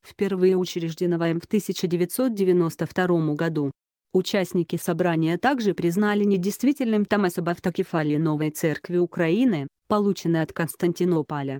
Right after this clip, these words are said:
Двадцатого июня, двадцать один десять. В Р П Ц прокомментировали отделение Филарета от Новой Церкви Украины. Церковный раскол на Украине. Новая церковь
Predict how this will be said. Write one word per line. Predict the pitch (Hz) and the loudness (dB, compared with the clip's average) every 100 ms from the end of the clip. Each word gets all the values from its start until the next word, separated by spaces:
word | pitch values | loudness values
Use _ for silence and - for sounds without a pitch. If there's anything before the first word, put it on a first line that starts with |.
| - _ _ - | -12 _ _ -12
Двадцатого | 170 196 - 175 180 175 | -4 -4 -2 -2 0 -2
июня, | - 202 202 170 135 139 _ - | 0 0 2 0 -2 -6 _ -8
двадцать | 170 180 170 185 185 | 0 2 2 -2 -2
один | 165 156 156 156 | -2 0 -2 -2
десять. | 156 143 - - - _ _ _ _ _ _ - | -2 -4 -8 -12 -16 _ _ _ _ _ _ -6
В | 156 | -4
Р | 151 | -4
П | - 170 | -2 -2
Ц | - 180 | 0 -2
прокомментировали | 208 247 247 254 240 226 170 156 | 0 2 2 2 2 2 2 2
отделение | 156 156 180 175 160 156 | 0 2 2 4 2 0
Филарета | - 170 165 220 233 208 | -2 0 2 0 0 0
от | - | 0
Новой | 233 208 165 | 0 2 0
Церкви | - 196 165 180 175 | 0 -4 -2 0 0
Украины. | - 175 170 143 139 139 _ _ _ _ _ _ | 2 0 2 0 -2 -6 _ _ _ _ _ _
Церковный | - 185 - 196 170 165 | 0 0 0 -2 0 0
раскол | 165 165 - 175 | 0 -2 0 0
на | 160 156 | 2 -2
Украине. | 156 175 165 147 135 135 _ _ _ _ _ _ | -2 0 0 0 -4 -8 _ _ _ _ _ _
Новая | 190 190 175 160 | 0 2 2 -2
церковь | - 269 269 - | 0 0 0 -8